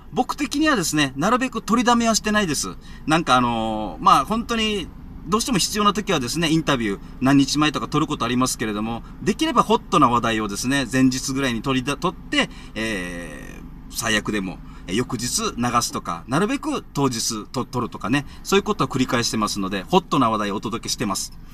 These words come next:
えー、ということで、まあ、そんな感じで僕は心を整えながら、えー、YouTube動画をやることができておりましてですね、心身ともに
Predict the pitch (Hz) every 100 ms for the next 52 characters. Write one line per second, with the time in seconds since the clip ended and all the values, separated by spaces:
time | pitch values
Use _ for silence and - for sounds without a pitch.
0 | - 107 101 139 143 131 127 98 87 -
1 | 110 117 147 170 165 156 139 139 139 -
2 | - 175 254 247 - 160 147 139 123 113
3 | 104 95 - - - 101 98 92 90 85
4 | 80 80 80 69 90 120 131 131 110 113
5 | 110 95 92 85 - 113 123 120 90 92
6 | 107 - 92 90 85 85 85 - 87 -
7 | 247 254 165 131 123 113 95